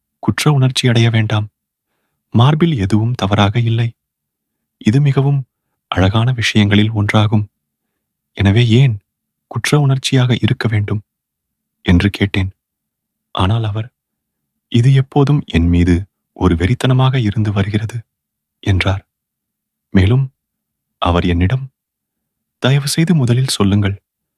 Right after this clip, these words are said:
பிறகு நீங்கள் உங்கள் முறை மற்றும் நுட்பத்துடன் தொடரலாம்.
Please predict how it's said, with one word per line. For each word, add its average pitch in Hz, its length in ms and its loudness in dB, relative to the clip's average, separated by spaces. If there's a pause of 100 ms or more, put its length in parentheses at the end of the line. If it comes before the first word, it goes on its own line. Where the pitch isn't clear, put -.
(600)
பிறகு 110 300 2
நீங்கள் 110 320 2 (500)
உங்கள் 117 260 2
முறை 123 280 2
மற்றும் 98 400 -2 (360)
நுட்பத்துடன் 113 580 0
தொடரலாம். 98 520 -2